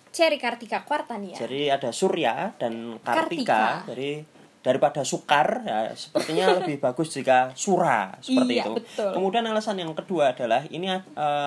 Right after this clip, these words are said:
Speaker 2: nama tengah plus Karsa itu merupakan bahasa Jawa yang berarti keinginan. Jadi
Speaker 1: Iya,
Speaker 2: itu adalah
Speaker 1: benar.
Speaker 2: keinginan kami berdua untuk membuat podcast
Speaker 1: Podcast,
Speaker 2: ini.
Speaker 1: iya.
Speaker 2: Nah, alasan yang ketiga.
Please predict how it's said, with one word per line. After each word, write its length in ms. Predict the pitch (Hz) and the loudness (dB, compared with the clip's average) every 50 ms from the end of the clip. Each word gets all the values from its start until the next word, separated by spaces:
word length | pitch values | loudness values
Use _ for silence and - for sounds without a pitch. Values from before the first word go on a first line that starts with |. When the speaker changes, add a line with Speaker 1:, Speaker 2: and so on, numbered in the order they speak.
| 143 143 | -2 -2
Speaker 2:
nama 260 | 143 139 139 135 135 | -4 -4 -4 -4 -2
tengah 360 | 131 - 123 123 123 143 214 - - - _ _ _ | -2 -2 -2 0 0 -2 -2 -4 -12 -20 _ _ _
plus 680 | - 233 202 147 135 143 - - - - - - - _ _ _ _ _ _ _ _ _ _ _ _ | 2 4 4 4 4 2 2 0 -2 -2 -2 -4 -6 _ _ _ _ _ _ _ _ _ _ _ _
Karsa 680 | - - 190 214 226 202 - 147 110 104 110 135 180 202 | -2 -2 0 0 0 -2 0 0 2 2 0 -2 -4 -8
itu 160 | - 139 131 | -8 -6 -6
merupakan 480 | 156 156 147 139 131 139 135 - 139 147 | -4 -4 -4 -6 -4 -4 -4 -4 -4 -4
bahasa 320 | 143 143 123 117 113 - | -2 -2 -2 -2 0 -2
Jawa 600 | 127 127 - 175 160 131 104 95 90 104 147 190 196 _ _ _ _ - _ _ _ _ _ _ _ _ _ _ | -4 -2 0 0 0 2 0 0 -2 -2 -6 -8 -12 _ _ _ _ -20 _ _ _ _ _ _ _ _ _ _
yang 280 | - - 127 120 120 120 | -8 -4 -4 -4 -4 -2
berarti 480 | - 113 107 104 - 147 147 147 147 | 0 0 0 0 -2 -8 -10 -10 -8
keinginan. 680 | - - - - 151 151 156 151 127 107 95 98 98 - _ | -6 -6 -6 -4 -4 -4 -2 0 0 -2 -2 -6 -8 -12 _
Jadi 300 | - - - - 151 - | -4 -2 0 0 0 0
Speaker 1:
Iya, 20 | |
Speaker 2:
itu 80 | - - | 0 0
adalah 240 | 208 208 - - - | 0 0 0 -2 -2
Speaker 1:
benar. 100 | 185 185 | -2 -4
Speaker 2:
keinginan 400 | 196 220 214 202 196 196 180 175 | -4 -2 0 0 0 -2 -2 -4
kami 280 | 170 160 156 165 175 165 | -4 -6 -6 -6 -6 -6
berdua 480 | - - 131 - - 127 123 147 151 | -6 -8 -8 -8 -8 -2 0 0 0
untuk 320 | - 139 127 107 120 - - - - - - | 0 -2 -6 -6 -6 -6 -6 -10 -20 -8 0
membuat 580 | - 180 165 135 120 117 110 107 123 131 - - - _ _ | 2 2 4 2 0 -4 0 2 2 2 0 -2 -18 _ _
podcast 460 | - - 123 269 247 214 139 120 107 254 | 2 4 4 4 4 2 2 0 0 0
Speaker 1:
Podcast, 240 | 240 226 202 - | -2 -2 -2 -2
Speaker 2:
ini. 720 | 120 113 104 101 226 233 233 - - 131 117 107 85 82 - | -4 -4 -4 -4 -2 -2 0 0 2 2 0 0 -2 -6 -6
Speaker 1:
iya. 300 | 196 196 190 180 - - | -6 -8 -8 -8 -4 2
Speaker 2:
Nah, 480 | 147 175 170 156 147 143 127 117 107 139 | 4 4 6 6 4 2 0 0 2 2
alasan 260 | 170 202 - 262 240 | 0 0 0 -2 -2
yang 140 | 220 202 190 | -2 -4 -4
ketiga. 640 | 185 185 170 160 165 - - - - 120 135 160 | -4 -6 -8 -8 -6 -2 0 2 2 2 0 -2